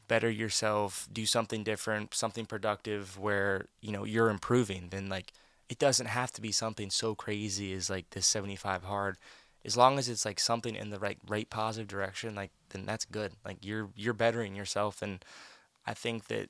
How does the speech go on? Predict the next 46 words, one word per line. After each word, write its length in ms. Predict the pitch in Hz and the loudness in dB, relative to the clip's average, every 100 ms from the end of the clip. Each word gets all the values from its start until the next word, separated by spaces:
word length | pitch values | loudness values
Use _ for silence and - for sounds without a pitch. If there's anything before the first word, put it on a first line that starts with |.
| _ | _
you 120 | 123 | -10
know, 120 | 104 101 | -8 -6
it's, 140 | 107 | 0
like, 140 | 127 - | 0 0
the 100 | 113 | -2
small 460 | - 120 113 123 | 0 2 4 6
moral 360 | 110 107 107 98 | 4 0 -2 -2
victories. 500 | 98 - 90 - - | -6 -8 -12 -10 -10
Like, 80 | 98 | -6
it 100 | 98 | -2
doesn't 240 | 113 113 | 0 -2
have 160 | 113 110 | -2 -4
to 80 | - | -4
be, 160 | 104 104 | -8 -6
like, 180 | 98 | -8
this 180 | - 98 | -8 -6
huge 520 | - - 113 110 - | -6 -4 -2 -2 -6
thing 340 | - 104 104 104 | -4 -4 -4 -4
where 260 | 101 98 - - - - - _ - | -2 -2 -4 -12 -14 -18 -20 _ -8
it, 160 | 113 | -6
it 240 | - 98 - | -6 -10 -4
just, 340 | 117 113 - | 0 0 0
like, 160 | 117 - | -4 -2
the 80 | 113 | -2
small 280 | - 120 | 2 2
stuff 300 | 110 - - - | 2 -4 -8 -10
is, 160 | 113 101 | -8 -6
is, 200 | 104 - | -6 -4
is, 160 | 104 - | -6 -6
it's 160 | 107 | -6
important. 540 | 107 104 113 110 107 104 | -6 0 2 2 0 -4
And 300 | 104 104 98 - - - - - - | -4 -6 -10 -16 -20 -20 -20 -12 -4
I 80 | |
think 220 | 113 127 113 | 0 0 -2
if, 300 | 98 - - | -4 -8 -10
you 120 | 120 | -10
know, 160 | 101 95 - - _ _ | -8 -10 -14 -20 _ _
anyone 440 | 107 127 107 92 92 | -4 -2 -4 -8 -12
can 160 | 98 | -10
just 160 | 101 90 | -8 -6
do 140 | 107 | -4
that 180 | 110 95 | -2 -2
every 220 | - 101 | -4 -6
day, 240 | 98 101 107 | -4 -4 -4
then, 220 | 95 92 | -6 -10
like, 140 | 95 | -10